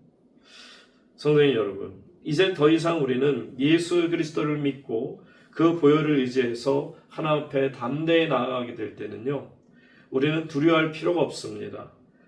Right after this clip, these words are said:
그리스도 십자가가 우리의 모든 삶을 보장하고 우리의 승리를 보장해 주시기 때문입니다. 우리가 어떻게 천국에서 쫓겨나지 않을 것을 확신할 수 있습니까?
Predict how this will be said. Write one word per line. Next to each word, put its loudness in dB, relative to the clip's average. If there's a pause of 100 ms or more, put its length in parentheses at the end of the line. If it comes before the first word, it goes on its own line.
그리스도 4
십자가가 2
우리의 2
모든 0
삶을 -4
보장하고 -6 (180)
우리의 -2
승리를 -2 (220)
보장해 0
주시기 -4
때문입니다. 0 (1120)
우리가 4
어떻게 2
천국에서 -4
쫓겨나지 -2
않을 -2
것을 -8
확신할 -6
수 -12
있습니까? -12